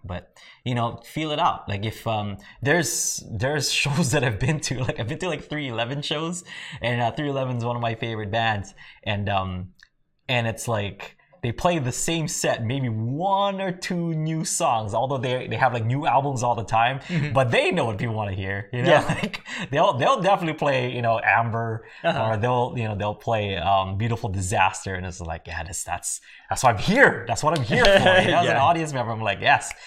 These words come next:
Speaker 1: play me songs that I know." But, uh, yeah, one or two new ones. So kinda like how we do, you know, where, like,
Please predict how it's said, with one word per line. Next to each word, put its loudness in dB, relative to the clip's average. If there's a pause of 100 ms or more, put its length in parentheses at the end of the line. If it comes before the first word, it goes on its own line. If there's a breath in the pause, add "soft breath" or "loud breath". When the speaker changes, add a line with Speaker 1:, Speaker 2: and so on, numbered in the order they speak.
(120)
Speaker 1:
play -4
me -2
songs 2
that -2
I -2
know." 2 (560 loud breath)
But, 0
uh, 2
yeah, -2
one 0
or -2
two -4
new -2
ones. -4
So -2
kinda 0
like 0
how 6
we -4
do, -8
you -4
know, -4
where, -4
like, -6